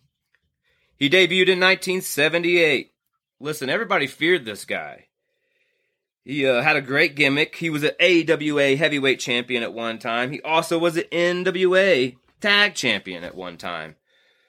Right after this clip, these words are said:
Kamala was also known for having one of the most expensive action figures to demand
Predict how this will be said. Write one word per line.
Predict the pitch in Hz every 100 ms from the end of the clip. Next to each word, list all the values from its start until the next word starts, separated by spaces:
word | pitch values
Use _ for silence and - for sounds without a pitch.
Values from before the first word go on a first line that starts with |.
| _ _ _ _ _ _ _ _
Kamala | 165 160 156 160
was | 165 156
also | - 156 156 151
known | 139 135 131
for | 127 127 123
having | 127 127 123 117
one | 131
of | 127
the | 120
most | 120 131 131
expensive | 127 - - 180 175 156 131 117 104 101 - -
action | 127 131 127 117
figures | 120 120 110 107 107 107
to | - 135
demand | 123 127 123 127 107 90 90 -